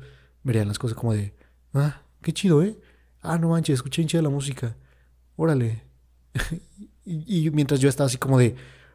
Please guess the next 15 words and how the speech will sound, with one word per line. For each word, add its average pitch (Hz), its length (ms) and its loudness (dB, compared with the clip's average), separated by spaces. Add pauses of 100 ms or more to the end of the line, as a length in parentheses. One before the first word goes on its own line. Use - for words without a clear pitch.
(220)
"No 156 220 2
inventes, 180 800 0 (440)
esta 160 240 -8
transición, 156 760 0 (280)
este 170 340 -4
corte, 180 560 0 (280)
este 160 240 -2
encuadre, 180 640 4 (240)
no 170 140 -2
manches, 202 500 -2
este 185 240 0
plano, 196 560 2 (220)
la 160 100 0
música", 180 580 0
y, - 220 -12